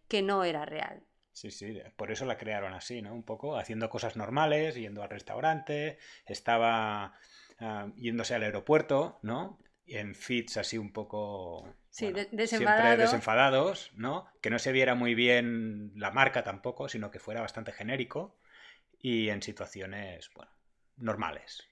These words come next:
Speaker 1: Sí, yo creo que, mm, parte del éxito, y así lo comentan también los creadores, ¿no? Es que, mm, Aitana tiene una personalidad muy marcada. De hecho, ahora mencionaremos otro, otras influencers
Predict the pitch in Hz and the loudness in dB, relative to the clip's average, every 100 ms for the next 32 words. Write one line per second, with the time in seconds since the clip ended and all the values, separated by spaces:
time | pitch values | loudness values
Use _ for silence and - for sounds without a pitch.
0 | _ _ - 196 - _ 269 214 247 302 | _ _ -8 -6 -6 _ -6 -2 0 0
1 | 311 294 254 240 220 208 - - - - | -2 0 0 0 -2 -6 -12 -20 -20 -20
2 | _ _ _ _ _ 247 247 320 302 254 | _ _ _ _ _ 2 2 4 4 4
3 | 254 - 220 - 190 247 214 196 185 208 | 0 -2 -4 -2 -2 -2 -4 -4 -2 -4
4 | 208 202 202 208 196 202 196 - 196 185 | -2 -4 -4 -4 -4 -2 -4 -4 -4 -2
5 | 180 220 220 202 247 - 190 277 - - | 0 -2 -2 -2 -4 -6 -6 -6 -10 -10
6 | - 226 - 269 254 233 202 185 - - | -6 -4 0 2 4 2 2 -2 -6 -16
7 | _ - 214 190 180 185 185 208 240 254 | _ -16 -10 -8 -4 -4 -2 2 4 4
8 | 320 330 233 202 220 247 226 - 208 208 | 2 0 -2 0 0 0 -4 -6 -4 0
9 | 220 208 190 - 190 208 190 185 208 - | 2 2 0 -2 -6 -2 -2 2 0 0
10 | 196 208 226 175 - 165 160 160 175 - | -4 0 0 0 0 0 0 -2 -4 -2
11 | 202 202 202 196 202 190 196 185 196 185 | 2 2 0 -2 -2 -2 -2 -4 -4 -2
12 | 185 180 180 190 180 190 180 180 190 190 | 0 0 -2 -4 -4 -6 -4 -4 -4 -2
13 | 190 - | -4 -6